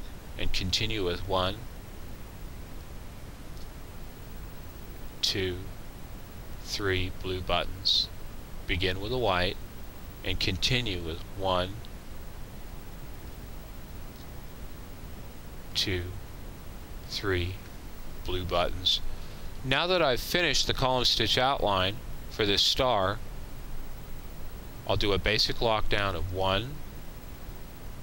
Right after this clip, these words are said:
two, three white buttons. And you can see that by having just a certain part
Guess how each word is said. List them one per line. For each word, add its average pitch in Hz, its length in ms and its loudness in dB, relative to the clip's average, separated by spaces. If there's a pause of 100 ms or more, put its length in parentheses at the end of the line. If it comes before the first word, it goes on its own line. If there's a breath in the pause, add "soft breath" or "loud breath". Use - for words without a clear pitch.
two, 90 380 2 (920)
three 92 540 2 (760)
white 92 320 4
buttons. - 520 4 (1400 loud breath)
And 143 100 4
you 143 80 4
can 160 160 4
see 185 360 6
that 131 200 4
by 131 160 4
having 139 400 4
just 117 200 4
a 113 60 6
certain 170 480 4
part 139 420 4